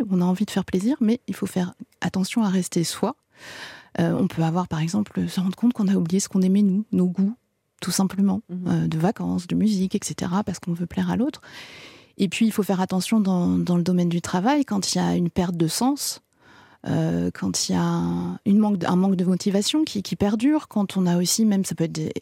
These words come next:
Speaker 1: des symptômes physiques, quand on a les cervicales en vrac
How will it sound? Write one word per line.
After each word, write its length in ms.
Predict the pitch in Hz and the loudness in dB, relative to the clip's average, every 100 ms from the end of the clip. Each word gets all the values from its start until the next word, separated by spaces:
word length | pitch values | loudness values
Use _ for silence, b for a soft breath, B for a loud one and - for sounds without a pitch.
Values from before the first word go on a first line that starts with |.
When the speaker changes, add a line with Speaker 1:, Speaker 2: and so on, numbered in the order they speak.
| - | -8
Speaker 1:
des 120 | - 156 | -6 -4
symptômes 340 | 165 160 170 | -4 -2 -2
physiques, 480 | - 233 254 262 - b b b b b | 0 2 2 0 -8 b b b b b
quand 220 | - - | -6 -2
on 100 | 180 | 0
a 280 | 185 202 190 | 2 2 2
les 100 | 180 | 0
cervicales 560 | 180 180 175 - 196 185 | 0 -2 -2 -2 0 0
en 200 | 160 165 | 0 0
vrac 380 | 185 196 202 | 0 0 0